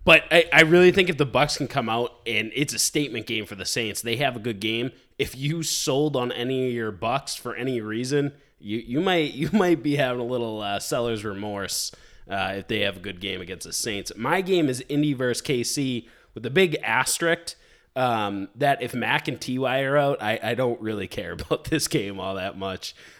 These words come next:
Um, but I, I think they're both gonna play. <clears throat> Jacoby's been a very, very good, uh, quarterback throughout the, and we've been joking around, like,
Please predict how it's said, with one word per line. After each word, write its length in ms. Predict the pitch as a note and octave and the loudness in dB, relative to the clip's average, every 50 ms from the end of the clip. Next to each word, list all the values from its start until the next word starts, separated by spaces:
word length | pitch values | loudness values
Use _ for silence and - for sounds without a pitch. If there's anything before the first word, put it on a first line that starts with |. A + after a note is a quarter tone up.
| - - | -10 -6
Um, 220 | A2+ A#2 A2 G2+ | -4 -4 -2 0
but 180 | A#2 D3 - - | 0 0 2 2
I, 140 | C#3 D3 - | 0 -2 0
I 100 | C3+ C3 | -2 -2
think 220 | - - G3+ E3+ | -2 -2 -2 2
they're 120 | - F3+ D3 | 2 2 4
both 280 | C3 B2+ C3 C3+ - | 4 2 2 2 2
gonna 140 | D3+ C#3+ B2 | 0 0 0
play. 380 | - - A#2+ A#2 A#2 A#2 A#2+ A2+ - - - _ _ _ _ _ _ - | 0 0 2 2 4 4 2 0 -4 -10 -20 _ _ _ _ _ _ -6
<clears throat> 60 | - F#3 C#3 A2+ G#2 - _ _ _ _ _ _ _ _ _ _ _ - - - | -6 -6 -6 -8 -12 -16 _ _ _ _ _ _ _ _ _ _ _ -16 -12 -6
Jacoby's 520 | C3+ C#3+ D3+ - E3+ F#3+ A3 G3+ F#3+ D#3 A#2+ | -2 -2 2 8 8 8 10 8 6 2 2
been 160 | C#3 C#3 C#3 | 2 2 2
a 60 | B2 | 0
very, 380 | F#2+ F#2 F#2+ A#2 B2 B2+ B2+ B2+ | -2 0 0 2 2 4 2 2
very 320 | A#2+ B2 A#2+ A#2 A2 G#2 | 2 2 2 2 0 -2
good, 480 | F#2 F2 A2 A2 A2 A2 A2 G2+ F#2+ - - - - - _ _ _ _ | -4 -2 -2 0 0 0 0 -2 -6 -12 -18 -20 -20 -20 _ _ _ _
uh, 180 | A2 G#2 G2 F2+ | 2 4 4 2
quarterback 840 | - - C3 B2+ B2+ C#3 C3 C3 B2+ C3 C3 C3 - - - - - | 0 0 0 0 2 2 2 2 2 4 2 0 -2 -6 -12 -12 -8
throughout 340 | B2 B2 A#2+ A#2+ B2 A#2 | -4 0 0 0 0 0
the, 140 | - B2+ E2+ A2 | -2 -4 -2 -2
and 180 | G#2+ G#2 G#2+ | -4 -4 0
we've 140 | A#2 C#3+ D3+ | 0 2 2
been 180 | D#3 C#3+ A#2 G#2+ | 4 2 2 2
joking 340 | B2 B2+ B2+ A#2+ B2+ A2+ | 0 0 0 0 -2 -4
around, 300 | G2+ G2+ G#2 A#2+ A#2 G#2+ | -2 -2 -2 -2 -2 -2
like, 260 | G#2 G2+ G2+ G2 - | -2 -4 -4 -6 -8